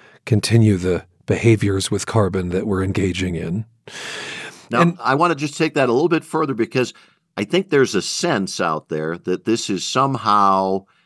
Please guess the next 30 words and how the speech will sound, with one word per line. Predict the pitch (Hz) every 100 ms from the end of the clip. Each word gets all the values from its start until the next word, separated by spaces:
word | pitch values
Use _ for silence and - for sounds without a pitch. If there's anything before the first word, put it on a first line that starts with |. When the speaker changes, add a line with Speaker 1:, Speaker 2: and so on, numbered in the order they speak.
| _ 90
Speaker 2:
um, | 82 80 80 80 80 71 _ _ _ _ _ _ _ _ -
policy-driven | - 110 120 120 - 120 87 107 110 117 113
or | 98
ideology-driven. | 87 95 90 85 95 113 98 107 98 95 101 110 104 _ _ _ _ -
Carbon | - 147 175 190
dioxide | 156 135 120 131 - - 92 85 82
molecules, | 85 98 113 98 - 82 73 76 76 - _ _ _ _ _ _ _ _
like | 120 131
a | -
cancer | - 160 165 - -
cell, | - 98 80
they, | 95 196 226 -
they | 143
don't | 202 170
have | 113
any | 90 78
ideology. | 76 78 73 82 95 127
They | - 113
don't | 160 -
vote. | - 95 117 -
They | 95
don't | 120 139
watch | 95 104 -
certain | - 113 95
networks. | 90 80 95 117 -
They | 98
don't | 131 -
support | - 107 104 -
certain | 107 98
candidates. | - 92 82 76 80 95 -